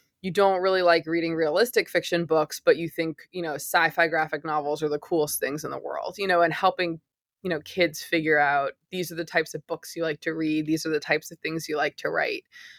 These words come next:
Um, and so that's what inspired me to go get my M F A, was sort of twofold, that I wanted to be a better writer myself, and also I wanted to learn how to be a better writing teacher.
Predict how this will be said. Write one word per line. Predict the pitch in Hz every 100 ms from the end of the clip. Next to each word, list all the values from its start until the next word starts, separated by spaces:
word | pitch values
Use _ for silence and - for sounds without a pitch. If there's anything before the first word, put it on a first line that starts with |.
| - - - -
Um, | 175 170
and | 170
so | 202
that's | 220 226
what | 247 208
inspired | 185 - 175 170 160
me | 160
to |
go | 160 160 156
get | 160
my | 151
M | 147 156
F | 147 -
A, | 156 165
was | 165 156
sort | 165
of | 160 -
twofold, | 170 160 165 156 151
that | 151
I | 151
wanted | 156 156 156
to | -
be | 156 156
a | 156
better | 156 156
writer | 151 151 151
myself, | 151 151 - 254 262 262
and | 185
also | 165 151 165
I |
wanted | 156 151 151 147
to | 156
learn | 156 156
how | 147
to | 160
be | 151
a | 156
better | 147 160 151
writing | 147 143 160
teacher. | - 143 - - -